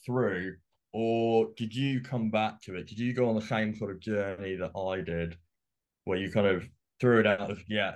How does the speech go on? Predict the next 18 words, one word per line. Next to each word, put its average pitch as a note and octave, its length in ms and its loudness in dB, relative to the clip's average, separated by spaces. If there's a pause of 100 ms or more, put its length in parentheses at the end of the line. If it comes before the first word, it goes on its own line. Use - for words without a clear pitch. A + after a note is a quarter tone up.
this G2+ 140 -12 (100)
common G#2+ 300 -2
sense G2 380 -6
thing," F2+ 300 0
and F#2 80 -6
then, F#2 260 -6 (160)
and F#2 80 -6
then F#2 180 -4
realized F#2 540 0 (260)
much, G2 300 -4
much F#2 200 -2
later F#2+ 400 0
that F2 260 -4 (260)
there's F2 140 -6
far F2+ 300 0
more F2 180 0
to F2 200 -2
it? - 220 -2